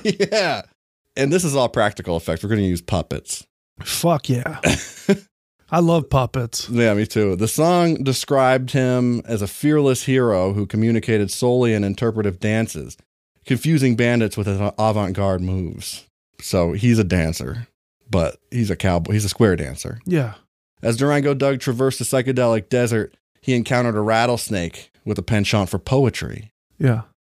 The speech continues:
Speaker 1: The snake, uh, challenged Durango Doug to a limerick duel, and our imaginative cowboy, undeterred, recited an epic ode to a tumbleweed.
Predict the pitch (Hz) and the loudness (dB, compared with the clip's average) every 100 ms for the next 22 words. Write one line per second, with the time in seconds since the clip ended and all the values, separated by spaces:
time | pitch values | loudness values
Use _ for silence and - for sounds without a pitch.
0 | _ 107 - 131 139 110 101 - - _ | _ -2 0 2 4 2 -2 -12 -20 _
1 | - 95 95 85 85 - 120 123 117 95 | -10 -4 -2 0 -2 -2 2 2 2 0
2 | 107 101 101 101 98 95 90 98 90 101 | 0 0 0 -2 -2 -2 -2 -4 -2 0
3 | 104 98 92 104 107 123 101 82 90 - | 0 0 -2 -2 0 0 0 -2 -8 -14
4 | _ _ _ - 101 101 110 117 107 110 | _ _ _ -6 -2 2 2 2 0 -2
5 | - 123 127 123 123 117 110 123 120 104 | 0 2 2 4 2 2 2 0 -2 -2
6 | - 123 120 117 107 110 120 120 110 107 | 0 2 4 2 -2 -2 2 2 2 0
7 | 113 131 117 - 131 120 120 127 123 165 | -2 0 -2 0 0 0 0 0 2 2
8 | 202 135 85 78 76 | 2 2 0 -6 -10